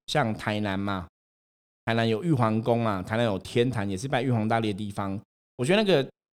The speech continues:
气质、质感吼，我觉得那个能量感觉就真的不太一样吼。大家也可以试着去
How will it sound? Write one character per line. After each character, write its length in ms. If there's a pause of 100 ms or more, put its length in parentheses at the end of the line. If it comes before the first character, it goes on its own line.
(520)
气 480
质、 440 (760)
质 260
感 320
吼， 340
我 80
觉 80
得 60
那 80
个 300
能 200
量 220
感 180
觉 120
就 240 (120)
真 160
的 80
不 100
太 200
一 180
样 180
吼。 240
大 80
家 140
也 80
可 120
以 140
试 300
着 60
去 380